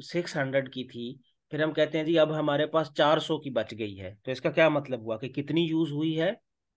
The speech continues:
Obviously वो टू हंड्रेड की यूज हुई है। ठीक है,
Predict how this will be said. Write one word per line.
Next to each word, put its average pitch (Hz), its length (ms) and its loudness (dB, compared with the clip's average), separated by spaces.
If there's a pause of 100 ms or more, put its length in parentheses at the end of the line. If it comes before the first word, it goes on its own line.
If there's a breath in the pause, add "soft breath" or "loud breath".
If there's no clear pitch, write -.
(200)
Obviously 143 500 -4
वो 190 420 -2
टू 147 160 0
हंड्रेड 110 320 -6
की 107 120 -16
यूज 95 260 -14
हुई 92 160 -14
है। 95 260 -20
ठीक 139 200 -10
है, 226 120 -8